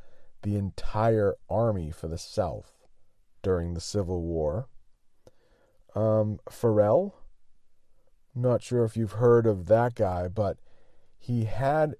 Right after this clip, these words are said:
a song called Happy that came from a movie called Despicable Two. And that song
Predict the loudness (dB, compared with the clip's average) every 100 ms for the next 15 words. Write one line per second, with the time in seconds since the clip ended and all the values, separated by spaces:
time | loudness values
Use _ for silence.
0 | -6 -6 -6 0 2 4 2 -4 -8 -12
1 | _ _ _ _ -20 -20 -6 -2 -2 -6
2 | -8 -8 -6 -8 -8 -14 -20 _ _ -20
3 | _ -20 -2 0 0 0 -2 0 0 -2
4 | 0 -2 0 0 -2 -2 2 4 4 0
5 | -8 -10 -10 -6 -4 -4 -4 -6 -4 -2
6 | 0 -2 -8 -16 -20 -20 -20 -20 -20 -20
7 | -20 -20 -20 _ _ _ -20 -10 -4 -2
8 | -2 -2 -4 -8 -14 _ _ -20 -20 _
9 | _ -4 -2 -4 0 4 2